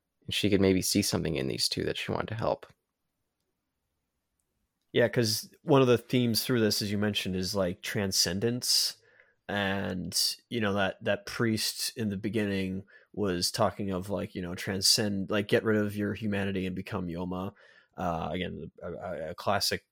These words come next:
Speaker 2: I guess, Japanese trope. And in this, it's s-, uh, similar as well, where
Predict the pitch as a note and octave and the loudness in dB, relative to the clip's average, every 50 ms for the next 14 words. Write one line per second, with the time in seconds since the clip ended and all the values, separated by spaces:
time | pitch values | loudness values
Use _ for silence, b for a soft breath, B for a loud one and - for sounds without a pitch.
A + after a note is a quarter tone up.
0 | - G2+ F#2+ G2 F#2 - - F2+ F#2 - - E2+ F2 - - - - F#2+ D2+ D#2+ | -12 -8 -6 -6 -4 -2 -2 -2 -2 -2 -6 -10 -8 -8 -8 -6 -4 -4 -4 -4
1 | - - b b b b b b - A2 G2+ G2+ G2 G2 A2+ B2+ A#2+ - - G2 | -8 -14 b b b b b b -4 -2 0 0 0 2 2 4 4 2 0 0
2 | - - - - - _ - - - - - - - _ _ - - - - C#2+ | -2 -4 -4 -4 -6 _ -8 -6 -6 -4 -6 -6 -8 _ _ -20 -16 -14 -14 -14
3 | C#2 - - _ - - - - C3+ B2 A#2 A2+ A2 G#2+ G#2+ G#2+ G#2 G2+ G2+ G2+ | -14 -16 -18 _ -4 -2 0 2 4 4 4 4 4 4 4 4 2 0 -2 0
4 | G2 G2+ G2+ G#2 G2+ G2 F#2 F#2 F#2 F#2 F#2 G2 | 0 2 2 4 4 2 2 2 2 0 -2 -4